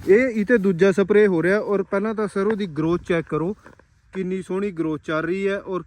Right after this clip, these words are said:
ਕਿਵੇਂ ਹੈਲਦੀ ਸਰੋਂ ਚੱਲ ਰਹੀ ਹੈ। ਔਰ ਮੇੜਾ ਦੇਖੋ, ਕਿੰਨਾ ਸੋਹਣਾ ਤਣਾ ਚੱਲ ਰਿਹਾ ਥੱਲਿਓਂ। ਔਰ ਮੈਂ ਪਿੱਛੇ ਵੀਡੀਓ ਪਾਈ ਸੀ ਬਈ, ਬਹੁਤ ਜੇ ਲੋਕਾਂ ਦੀ ਸਰੋਂ ਸੁੱਕੀ ਸੀਗੀ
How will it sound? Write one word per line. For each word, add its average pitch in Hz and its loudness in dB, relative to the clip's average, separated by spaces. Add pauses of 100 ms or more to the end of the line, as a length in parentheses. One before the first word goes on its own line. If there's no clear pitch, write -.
(120)
ਕਿਵੇਂ 185 -4
ਹੈਲਦੀ 170 -6
ਸਰੋਂ 160 -8
ਚੱਲ 170 -6
ਰਹੀ 190 -2
ਹੈ। 185 0 (440)
ਔਰ 165 0 (200)
ਮੇੜਾ 180 0
ਦੇਖੋ, 165 -2
ਕਿੰਨਾ 175 -2
ਸੋਹਣਾ 170 -4
ਤਣਾ 143 -4
ਚੱਲ 135 -2
ਰਿਹਾ 160 0
ਥੱਲਿਓਂ। 170 -2 (600)
ਔਰ 175 4
ਮੈਂ 185 4
ਪਿੱਛੇ 190 2
ਵੀਡੀਓ 185 4
ਪਾਈ 170 4
ਸੀ 180 2
ਬਈ, 196 4 (340)
ਬਹੁਤ 170 2
ਜੇ 190 4
ਲੋਕਾਂ 185 0
ਦੀ 190 0 (380)
ਸਰੋਂ 196 4
ਸੁੱਕੀ 175 -2
ਸੀਗੀ 175 0